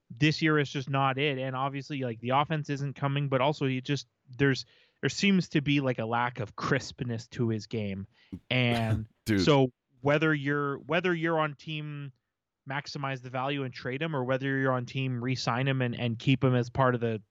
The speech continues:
Speaker 1: the smoothie mix here, like, you got a lot of questions no matter what camp you're in.
Speaker 2: No, I wanna maximize that value. Uh, but, like, t-, I'm hoping Couture brought the cheat code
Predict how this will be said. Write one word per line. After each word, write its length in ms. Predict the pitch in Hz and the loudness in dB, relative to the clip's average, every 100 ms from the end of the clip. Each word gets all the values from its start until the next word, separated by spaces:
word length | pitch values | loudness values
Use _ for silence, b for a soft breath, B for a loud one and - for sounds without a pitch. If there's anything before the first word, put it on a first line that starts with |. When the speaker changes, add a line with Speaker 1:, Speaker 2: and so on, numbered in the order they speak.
| - | -6
Speaker 1:
the 80 | |
smoothie 540 | 117 110 135 135 143 156 | -6 -4 0 2 2 2
mix 260 | 156 - | 0 -2
here, 260 | - 170 202 _ b b b - | 0 2 2 _ b b b -2
like, 200 | 123 113 | 0 -2
you 200 | 110 147 | -6 0
got 140 | 160 | 2
a 40 | 147 | 2
lot 160 | 139 | 0
of 60 | 120 | -2
questions 480 | - 131 - 120 110 | -6 -8 -8 -12 -10
no 80 | 120 | -8
matter 240 | 120 113 | -6 -6
what 220 | 110 110 | -6 -8
camp 280 | - 113 107 | -8 -8 -8
you're 160 | 95 92 | -8 -8
in. 180 | 95 110 _ - | -8 -12 _ -4
Speaker 2:
No, 120 | 92 | 0
I 120 | 85 | 2
wanna 180 | 113 123 | 2 4
maximize 580 | 104 101 95 95 90 85 | 4 2 0 -2 0 2
that 180 | 92 80 | 0 2
value. 460 | 85 87 101 110 87 - - | 0 2 0 -2 -4 -10 -4
Uh, 460 | 85 85 82 80 - | -2 0 0 -2 -6
but, 360 | 90 90 82 - _ 101 - | -4 0 0 -4 _ -12 -10
like, 280 | 92 85 73 | -6 -6 -6
t-, 80 | - - | -8 -2
I'm 160 | 123 | 0
hoping 500 | - 131 151 156 160 | 2 2 2 0 -4
Couture 400 | 156 113 - 139 139 | -4 -4 2 2 4
brought 280 | 117 123 | 2 2
the 80 | - | 0
cheat 260 | 95 131 123 | -4 -4 -2
code 280 | 139 131 | 0 0